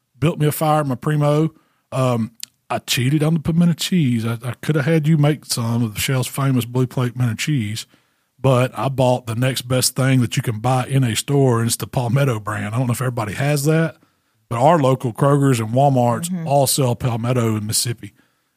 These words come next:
Speaker 1: and it is a delicious pimento cheese.
Speaker 2: It's pretty good. It's not
Speaker 1: Yeah.
Speaker 2: the best
Speaker 1: I
Speaker 2: on
Speaker 1: mean,
Speaker 2: the
Speaker 1: just for a
Speaker 2: market.
Speaker 1: store bought,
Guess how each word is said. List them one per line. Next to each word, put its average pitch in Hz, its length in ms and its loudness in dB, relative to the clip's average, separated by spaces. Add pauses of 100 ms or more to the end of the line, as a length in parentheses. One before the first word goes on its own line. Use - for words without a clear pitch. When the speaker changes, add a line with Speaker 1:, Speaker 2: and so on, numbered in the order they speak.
Speaker 1:
and 135 120 -2
it 151 120 4
is 95 260 -6
a 101 100 -18
delicious 98 580 -4
pimento 101 320 -10
cheese. - 240 -6
Speaker 2:
It's - 80 -10
pretty 311 160 0
good. 180 220 -4
It's 190 80 -4
not 214 120 2
Speaker 1:
Yeah. - 40 -2
Speaker 2:
the 165 80 -2
best 147 400 -4
Speaker 1:
I - 20 -2
Speaker 2:
on 359 60 2
Speaker 1:
mean, 269 100 2
Speaker 2:
the 202 60 0
Speaker 1:
just 214 160 2
for 269 100 4
a 190 40 4
Speaker 2:
market. 220 200 0
Speaker 1:
store 170 220 4
bought, 311 420 0